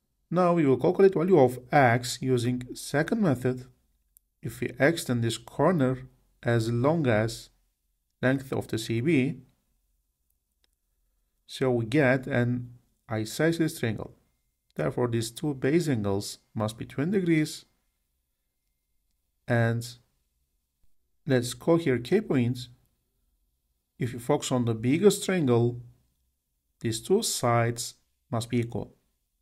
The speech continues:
because A C K triangle is an isosceles triangle, right? Okay.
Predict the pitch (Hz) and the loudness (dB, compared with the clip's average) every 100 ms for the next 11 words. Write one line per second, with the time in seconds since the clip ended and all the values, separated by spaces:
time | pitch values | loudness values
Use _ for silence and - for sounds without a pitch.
0 | _ _ _ _ _ _ _ 131 127 123 | _ _ _ _ _ _ _ 0 2 2
1 | 123 - _ - 147 151 147 - - - | -4 -10 _ 0 4 4 2 -4 -16 -14
2 | - 120 113 107 - 165 214 - 170 139 | -4 -2 -2 -4 -4 -2 -2 -2 -2 2
3 | 123 123 123 123 - _ _ _ _ _ | 4 4 2 -4 -18 _ _ _ _ _
4 | _ _ - 123 120 110 113 147 139 139 | _ _ -4 0 2 0 0 -2 0 2
5 | 131 127 - _ _ _ - 117 104 98 | 2 0 -10 _ _ _ -6 -4 -4 -6
6 | - _ _ _ _ _ _ _ _ - | -16 _ _ _ _ _ _ _ _ -2
7 | 135 - - _ _ _ _ _ _ _ | 0 -2 -12 _ _ _ _ _ _ _
8 | _ _ _ _ _ _ _ _ - 117 | _ _ _ _ _ _ _ _ -8 -6
9 | 117 | -6